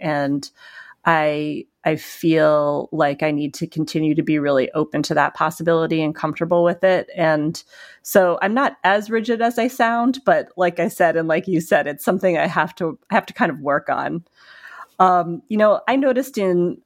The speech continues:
early on in our Clothes Horse meetings that you stated a preference for doing back-end design work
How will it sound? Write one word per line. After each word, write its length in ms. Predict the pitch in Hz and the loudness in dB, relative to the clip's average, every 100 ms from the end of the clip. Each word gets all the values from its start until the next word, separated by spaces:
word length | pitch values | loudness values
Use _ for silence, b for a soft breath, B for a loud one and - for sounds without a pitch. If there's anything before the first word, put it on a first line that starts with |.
| - | 0
early 280 | 202 190 175 | 2 4 4
on 180 | 175 | 2
in 120 | 165 156 | 0 0
our 340 | 156 160 156 - | 0 0 -2 -6
Clothes 300 | 175 165 - | -2 -2 -2
Horse 280 | 160 165 | -4 -2
meetings 560 | 175 160 151 147 165 - | -2 -2 -2 -6 -8 -4
that 420 | 175 160 156 - _ - | 0 2 0 -2 _ -8
you 240 | 175 190 | -2 -2
stated 380 | 180 175 165 156 | 0 0 2 0
a 40 | |
preference 800 | 151 165 151 - 156 143 - - | -2 -4 -4 -2 -2 -2 -6 -8
for 160 | - 165 | -2 0
doing 340 | 165 160 156 | 2 2 2
back-end 540 | 156 151 - 160 156 | 2 0 -2 -4 -4
design 380 | 156 147 147 147 | -4 -2 -2 -2
work 380 | 151 139 - | -2 -2 -4